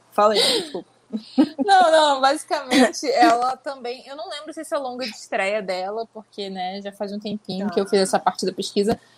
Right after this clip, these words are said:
Speaker 2: mas tem o, o, o longa icônico dela é o Gaijin, Caminhos da
Speaker 1: Gaijin.
Speaker 2: Liberdade, que é considerado o primeiro filme brasileiro de ficção a ter como tema a imigração japonesa do Brasil. E é inspirado na, na, na vida da avó da diretora,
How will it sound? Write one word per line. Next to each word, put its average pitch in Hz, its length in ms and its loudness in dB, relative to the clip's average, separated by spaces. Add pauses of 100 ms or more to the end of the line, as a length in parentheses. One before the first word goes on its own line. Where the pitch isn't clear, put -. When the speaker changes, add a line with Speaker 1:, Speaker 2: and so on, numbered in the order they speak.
Speaker 2:
mas 233 340 4
tem 269 520 -2
o, 240 140 -2
o, 233 320 -4
o - 20 -4
longa 247 540 -2
icônico 277 580 -4
dela 233 480 -2
é 240 160 -6
o 240 80 -6
Gaijin, 226 580 -6
Caminhos 208 400 -8
da 208 80 -2
Speaker 1:
Gaijin. 196 120 -8
Speaker 2:
Liberdade, 190 580 -2 (220)
que 240 80 -8
é - 20 -12
considerado 233 420 0
o 208 40 -8
primeiro 254 320 -6
filme 294 220 -12
brasileiro 233 440 -6
de 202 100 -14
ficção 226 480 -4
a 226 100 2
ter 233 160 -4
como 233 260 0
tema 302 500 -2
a 254 80 -4
imigração 220 520 -6
japonesa 202 500 -4
do 185 80 -6
Brasil. 175 460 -6 (580)
E 226 260 4
é 226 100 4
inspirado 233 460 0
na, 247 560 -2
na, 202 460 -8
na 202 120 -4
vida 302 320 -4
da 277 120 2
avó 214 440 -2
da 254 100 -10
diretora, 202 640 -8